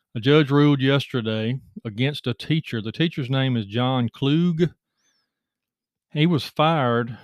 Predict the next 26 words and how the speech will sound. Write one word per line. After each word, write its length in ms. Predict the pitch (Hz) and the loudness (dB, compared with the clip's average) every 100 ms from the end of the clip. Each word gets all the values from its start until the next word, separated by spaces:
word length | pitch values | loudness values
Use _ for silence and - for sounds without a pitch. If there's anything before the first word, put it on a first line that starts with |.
| - _ - 233 | -20 _ -16 -12
because 460 | 120 131 123 120 | -4 -2 -2 -2
he 120 | 135 | -4
would 260 | 123 113 101 | -4 -4 -2
not 380 | 117 139 160 127 | 0 2 0 -2
use 300 | 135 143 117 | -2 -2 -2
a 80 | 113 | -4
student's 540 | - 151 156 127 - | -4 0 2 0 -4
preferred 640 | - 120 - 127 127 120 - | -6 -6 -2 2 2 0 -2
pronoun. 720 | - 147 131 110 101 90 90 _ _ _ _ _ _ _ | 0 2 2 0 -2 -8 -14 _ _ _ _ _ _ _
Student 400 | - 127 123 123 | -6 -2 0 0
was 180 | 120 107 | 0 -2
a 80 | 104 | -4
boy 400 | 117 123 127 123 | -2 0 0 0
and 120 | 113 | 0
wanted 220 | 113 113 | 0 0
to 60 | 107 | 0
be 140 | 113 | -2
called 320 | - 117 113 | 2 2 2
a 60 | 104 | 2
girl's 360 | 127 139 127 | 4 4 2
name, 300 | 131 127 131 | 0 0 2
and 80 | 113 | 2
he 60 | 113 | 4
wouldn't 260 | 110 110 | 4 4
do 120 | 120 | 4
it. 140 | 104 | 2